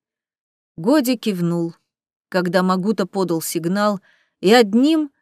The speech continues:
неожиданно мощным, быстрым движением перерезал горло серой кобыли. Тут же служанка подставила под струю хлещущей крови большую деревянную плошку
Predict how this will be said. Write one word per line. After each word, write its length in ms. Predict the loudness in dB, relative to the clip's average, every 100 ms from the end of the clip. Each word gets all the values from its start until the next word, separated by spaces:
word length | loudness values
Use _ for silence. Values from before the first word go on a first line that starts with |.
| _ -6
неожиданно 580 | 0 2 2 2 2 4
мощным, 640 | 4 2 0 2 2 2
быстрым 420 | 0 0 0 0
движением 640 | 2 2 2 0 0 0 -2
перерезал 640 | 0 2 4 4 2 0
горло 360 | 0 -2 -2 -4
серой 400 | -4 -4 -2 -4
кобыли. 560 | -4 -4 -4 -4 -6 -12 _ _ _ _ -8
Тут 160 | -4 -2
же 80 |
служанка 540 | -2 -2 -2 -2 -2 -4
подставила 580 | -6 -4 -4 -2 -4 -6
под 180 | -8
струю 360 | -10 -6 -2 -2
хлещущей 580 | -2 -4 -2 -4 -6 -8
крови 360 | 0 0 0
большую 440 | 0 0 0 -4 -2
деревянную 580 | -4 -4 -2 -2 -2 -2
плошку 480 | -2 -4 -2 -6